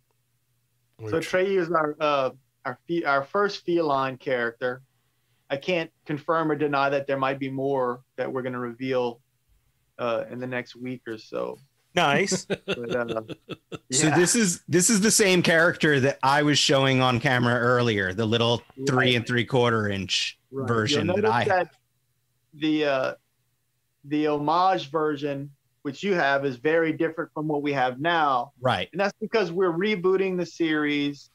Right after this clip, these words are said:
Speaker 2: and that figure, that, that figure started off as a fun homage, but
Speaker 4: Right.
Speaker 2: now it's, he's, he's very much his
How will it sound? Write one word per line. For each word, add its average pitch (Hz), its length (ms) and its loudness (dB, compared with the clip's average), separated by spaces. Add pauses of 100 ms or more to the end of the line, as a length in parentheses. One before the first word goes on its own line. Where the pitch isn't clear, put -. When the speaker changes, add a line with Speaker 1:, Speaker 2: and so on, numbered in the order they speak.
(440)
Speaker 2:
and 139 440 -2 (400)
that 160 200 -2
figure, 196 340 0 (100)
that, 170 300 0
that 185 160 0
figure 220 300 -4
started 202 380 0
off 170 220 2
as 160 120 -4
a 156 40 -2
fun 175 300 -2
homage, 160 720 -2 (340)
but 165 80 0
Speaker 4:
Right. 214 100 2
Speaker 2:
now 202 200 2
it's, - 380 -6 (200)
he's, 202 460 -2
he's 208 400 -4 (380)
very 214 280 4
much 202 240 2
his 160 140 -4